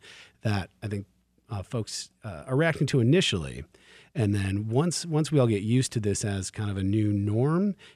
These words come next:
then we can have a real conversation of, is it working?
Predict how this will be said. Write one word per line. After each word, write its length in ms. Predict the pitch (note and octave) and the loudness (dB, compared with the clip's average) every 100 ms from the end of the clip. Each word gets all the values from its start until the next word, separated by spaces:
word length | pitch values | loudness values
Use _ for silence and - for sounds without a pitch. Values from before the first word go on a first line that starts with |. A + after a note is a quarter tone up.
| - | -8
then 220 | C#3 C#3 | 0 2
we 80 | C3+ | 2
can 120 | B2 | 2
have 80 | G#2+ | 2
a 40 | |
real 100 | G#2+ | 0
conversation 580 | G2+ A2 G2+ - G2 G#2+ | -2 -4 -4 -4 -4 -6
of, 80 | A2+ | -6
is 180 | - C3 | -2 -2
it 120 | C3+ | -2
working? 520 | B2+ A#2 - A2+ A2 | -2 -4 -2 -2 -2